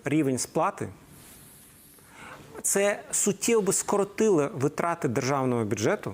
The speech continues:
на компенсацію, бо в зимовий період у нас же виростають, е, ще і суми компенсації,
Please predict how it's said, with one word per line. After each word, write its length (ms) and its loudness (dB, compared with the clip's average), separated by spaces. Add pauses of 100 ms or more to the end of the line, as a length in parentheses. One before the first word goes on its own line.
(140)
на 80 0
компенсацію, 1000 0 (680)
бо 160 6
в 220 4
зимовий 320 4
період 460 4 (360)
у 100 2
нас 200 4
же 100 4
виростають, 800 2
е, 420 4
ще 220 2
і 180 0
суми 260 2
компенсації, 600 2